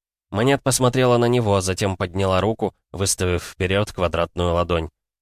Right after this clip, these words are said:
«На вот, поговори лучше с моей рукой», — сказала она, нахмурившись. Игрорыцарь ненавидел, когда сестра так говорила,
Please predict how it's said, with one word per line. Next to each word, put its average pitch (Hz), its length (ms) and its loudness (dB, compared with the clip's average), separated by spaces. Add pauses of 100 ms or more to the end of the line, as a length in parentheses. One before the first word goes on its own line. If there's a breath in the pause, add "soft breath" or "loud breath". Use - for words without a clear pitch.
(400)
«На 147 200 0
вот, 143 260 -2
поговори 156 340 0
лучше 160 240 2
с - 80 -2
моей 151 280 2
рукой», — 139 380 0 (280)
сказала 87 500 0
она, 90 160 0
нахмурившись. 85 720 -4 (640)
Игрорыцарь 127 640 2
ненавидел, 123 580 2
когда 87 300 -4
сестра - 380 -2
так 87 180 -8
говорила, 90 520 0